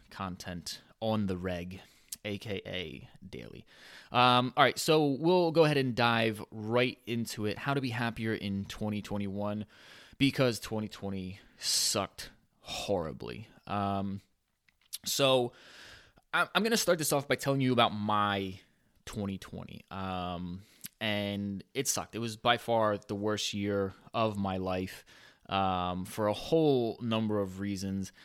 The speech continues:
And, um, so I'll, I'll just give you a quick rundown. So in the beginning of the year,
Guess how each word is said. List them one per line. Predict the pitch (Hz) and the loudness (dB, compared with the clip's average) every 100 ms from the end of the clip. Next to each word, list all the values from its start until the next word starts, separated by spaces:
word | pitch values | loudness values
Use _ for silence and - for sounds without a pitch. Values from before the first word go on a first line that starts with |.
| - - - - | -20 -20 -20 -2
And, | 113 113 110 107 104 | 2 4 4 2 2
um, | 107 101 101 101 98 117 | 2 2 2 -2 -4 -8
so | - - | -4 0
I'll, | 143 147 - | 2 2 2
I'll | 156 | 2
just | 160 | 2
give | - 135 | 0 0
you | 120 | 0
a | |
quick | - 147 - | 2 0 0
rundown. | 107 110 101 95 92 92 - - - - - | -2 0 2 -2 -4 -8 -12 -18 -20 -16 -8
So | - 127 123 117 110 _ | 2 6 6 4 -2 _
in | - | -6
the | 131 | -4
beginning | 120 175 202 | 4 6 6
of | 180 | 4
the | 160 | 4
year, | 143 143 135 135 | 6 6 6 4